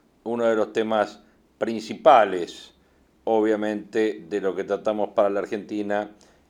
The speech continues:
y para el mundo. Para empezar este podcast de hoy, quiero que ustedes escuchen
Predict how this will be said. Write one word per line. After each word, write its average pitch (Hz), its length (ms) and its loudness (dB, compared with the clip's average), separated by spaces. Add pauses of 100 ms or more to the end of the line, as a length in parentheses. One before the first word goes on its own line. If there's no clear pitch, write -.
y 104 140 -8
para 95 260 2
el 90 60 -2
mundo. 73 480 -14 (520)
Para 117 160 4
empezar 185 600 4
este 180 340 0
podcast 156 400 0
de 139 140 6
hoy, 180 420 4 (400)
quiero 143 300 0
que 127 60 -4
ustedes 139 340 -2
escuchen 139 580 -4